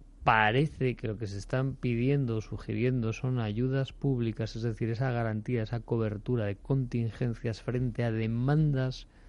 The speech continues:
de accionistas por los términos en los que se han realizado las ampliaciones de capital, las dos, las tres últimas ampliaciones de capital en los últimos años,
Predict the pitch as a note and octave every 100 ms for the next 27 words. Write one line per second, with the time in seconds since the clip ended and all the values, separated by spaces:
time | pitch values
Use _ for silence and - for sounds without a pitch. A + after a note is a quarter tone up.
0 | - - - G#2+ A2 G#2+ F#2 - G#2+ B2
1 | C3 - A#2+ B2 - - - - - -
2 | - C3+ C#3 C3+ - - - A#2+ G#2 -
3 | C3 A#2+ B2 A#2+ G#2+ G2 - F#2+ G#2+ G2+
4 | G2+ F#2+ G#2+ G#2+ F#2+ F#2 F#2 G2 F#2+ F#2+
5 | F#2+ F#2+ F2+ G2 G2+ G2+ - F#2+ G#2 G#2
6 | F#2+ F#2 - G2+ G#2 G#2 F#2+ G2 F#2 F#2
7 | G2 G2 F#2+ F2+ G#2 G2+ G#2 A2 A2+ B2
8 | C3 C3